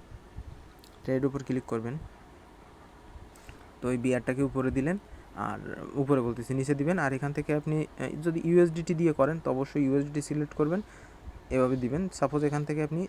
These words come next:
দশ ডলার বা বিশ ডলার এইভাবে করতে চাচ্ছেন, এখানে দশ সেট করলেন বা একশো ডলার সেট করলেন, মানে এখানে এক হাজার ডলারও করতে পারেন। এক হাজার ডলার দিয়ে,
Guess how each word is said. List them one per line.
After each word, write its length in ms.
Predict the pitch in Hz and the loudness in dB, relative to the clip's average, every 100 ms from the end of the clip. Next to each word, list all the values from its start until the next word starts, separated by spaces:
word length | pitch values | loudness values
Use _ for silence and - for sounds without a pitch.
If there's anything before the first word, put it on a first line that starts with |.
| - | -4
দশ 240 | 131 127 123 | 0 0 0
ডলার 280 | 127 143 | 0 0
বা 120 | 147 135 | 2 0
বিশ 260 | 131 123 | 0 -2
ডলার 240 | 123 131 131 | -2 -2 -2
এইভাবে 300 | 131 131 143 | -2 -2 -2
করতে 260 | 143 - 123 | -2 -4 -6
চাচ্ছেন, 340 | 131 - 143 - - - - - - - - | -8 -8 -10 -10 -18 -20 -20 -20 -20 -12 -4
এখানে 260 | 147 139 | 0 2
দশ 200 | 135 127 - - | 2 2 0 -6
সেট 160 | 147 - | -4 0
করলেন 320 | 135 135 135 | 0 2 4
বা 100 | 123 | 4
একশো 260 | 120 - 139 | 2 0 2
ডলার 200 | 139 135 | 2 2
সেট 180 | 143 - | -2 0
করলেন, 240 | 135 131 170 | 0 0 -2
মানে 360 | - - 147 - | -8 -8 -6 -4
এখানে 200 | 139 - | -2 2
এক 120 | 135 | 2
হাজার 200 | 151 151 | 2 2
ডলারও 260 | 151 151 151 | 2 2 2
করতে 240 | 143 127 | 0 -2
পারেন। 200 | 127 147 - - - - - | -2 -2 -8 -18 -20 -14 -8
এক 120 | 117 | -4
হাজার 220 | 123 131 | -2 0
ডলার 280 | 131 127 120 | 2 0 -2
দিয়ে, 220 | 123 | -4